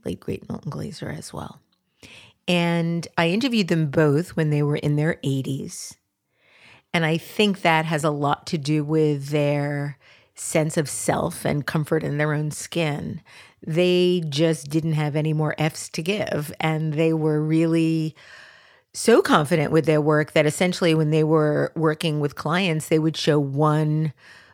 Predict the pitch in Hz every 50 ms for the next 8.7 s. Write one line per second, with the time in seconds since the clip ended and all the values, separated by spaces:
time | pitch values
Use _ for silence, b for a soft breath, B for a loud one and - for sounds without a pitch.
0 | B B - - 170 156 147 151 - 175 151 147 151 147 - 165 160 156 156 160
1 | 156 - - 151 139 143 151 - - 165 156 147 151 151 143 156 160 208 208 -
2 | 156 147 151 160 165 160 165 165 180 - - 170 170 165 151 - - 160 151 165
3 | 165 165 170 170 170 170 165 165 170 160 - - 180 190 - 190 170 160 - -
4 | 175 160 156 151 147 143 - 147 143 156 143 160 151 143 135 - 147 143 143 -
5 | _ - 147 - 139 139 143 - - B B B B B B - 175 160 156 160
6 | 165 165 156 165 160 160 160 147 165 160 156 147 156 - 160 147 143 - 147 147
7 | 151 165 175 - 254 254 240 - - 196 185 180 - 165 160 160 165 156 151 151
8 | 156 - 220 226 220 220 - - 170 160 160 175 - -